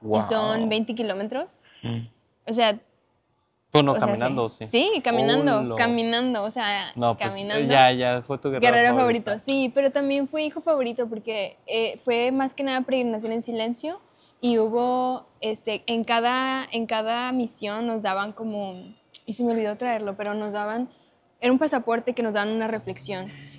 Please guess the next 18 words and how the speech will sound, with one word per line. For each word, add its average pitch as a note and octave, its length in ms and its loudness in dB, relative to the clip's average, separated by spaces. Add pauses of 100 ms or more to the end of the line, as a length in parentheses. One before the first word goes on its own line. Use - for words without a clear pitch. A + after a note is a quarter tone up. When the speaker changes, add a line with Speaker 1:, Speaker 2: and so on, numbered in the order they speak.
Speaker 1:
Y G#3+ 80 -2
entonces, A3+ 460 0
más B3+ 200 -2
que C#4+ 80 -4
nada C#4 280 2
era C4+ 200 0
como A#3+ 380 -2
para G#3 380 2
tu A3+ 100 -2
vocación, G3+ 680 -4
porque G#3 320 -4
fuimos G3+ 260 -8
con A#3+ 100 -4
las A3 120 -6
hijas G#3+ 180 -4
del A3+ 80 -2
Espíritu G#3 360 -6
Santo A3 340 -8